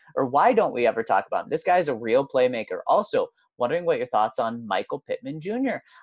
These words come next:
I've seen him in person ball out at U S C, and I really think he's going overlooked.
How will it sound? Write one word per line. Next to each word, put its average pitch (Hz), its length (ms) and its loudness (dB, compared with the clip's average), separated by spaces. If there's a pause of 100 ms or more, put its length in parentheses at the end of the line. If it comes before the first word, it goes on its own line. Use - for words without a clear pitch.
I've 120 160 0
seen 147 240 -4
him 175 180 -4
in 139 120 -4
person 127 640 -4
ball 120 260 6
out 117 180 4
at 107 100 -4
U 104 180 -4
S 101 180 -2
C, 101 260 -8
and 120 120 -6
I 120 40 2
really 127 340 -2
think 120 260 -6
he's 123 180 -10
going 95 320 -6
overlooked. 101 580 -2